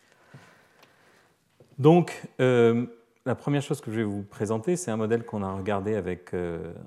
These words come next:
Roger Farmer, qui est donc un économiste, euh, récemment, où on imagine un monde où chaque agent I essaye d'apprendre la probabilité d'un événement binaire.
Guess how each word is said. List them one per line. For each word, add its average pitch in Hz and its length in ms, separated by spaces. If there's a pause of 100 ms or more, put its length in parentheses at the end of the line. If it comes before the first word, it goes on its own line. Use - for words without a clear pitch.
(100)
Roger 95 380
Farmer, 104 500 (140)
qui - 180
est - 80
donc 85 220
un 85 80
économiste, 92 720 (180)
euh, 90 420
récemment, 110 640 (500)
où 135 220
on 123 60
imagine 131 520
un 120 100
monde 127 580 (300)
où 127 100
chaque 160 360
agent 127 480
I 175 380 (320)
essaye 143 540
d'apprendre 120 540
la 113 60
probabilité 117 600
d'un 107 160
événement 110 320
binaire. 101 400